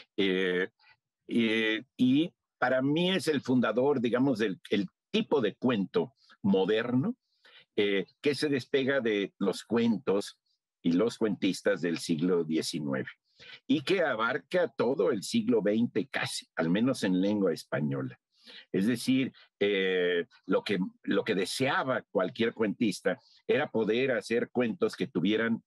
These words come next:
la administración de recursos de Horacio Quiroga. Es, es, es verdaderamente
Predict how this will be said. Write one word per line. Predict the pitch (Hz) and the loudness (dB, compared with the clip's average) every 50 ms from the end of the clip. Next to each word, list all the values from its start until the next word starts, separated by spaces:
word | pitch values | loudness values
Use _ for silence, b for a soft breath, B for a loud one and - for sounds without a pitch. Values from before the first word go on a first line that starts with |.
| _ _ _ | _ _ _
la | - 95 92 95 | -2 -2 0 0
administración | 92 95 98 92 95 85 - 104 92 87 - 104 113 117 | 0 0 0 0 0 0 0 -2 -2 -2 -2 0 0 2
de | 113 107 | 2 0
recursos | 92 95 - - 95 95 90 - - 110 98 90 - - B B B B B - | 0 -2 -6 -2 -4 -4 -4 -2 -2 -2 -2 -2 -6 -16 B B B B B -6
de | - 92 92 98 107 104 | -2 0 0 2 2 2
Horacio | 87 90 - - 98 - - 101 98 90 85 - - | 2 0 0 -2 -4 -4 -2 0 0 0 -2 -2 -4
Quiroga. | 80 78 76 78 73 - - - - - | -4 0 0 0 0 0 -2 -6 -6 -6
Es, | - - - - - - | -8 -6 -6 -8 -10 -6
es, | - 131 123 - - | -4 -4 -6 -4 -4
es | - 135 - - - _ _ | -4 -4 -4 -6 -16 _ _
verdaderamente | - 180 233 185 - 120 110 101 131 135 127 110 110 117 123 120 113 - - 110 104 95 | -2 0 0 0 0 -2 -2 0 0 0 0 0 0 0 0 0 -2 -2 -2 -2 -2 -2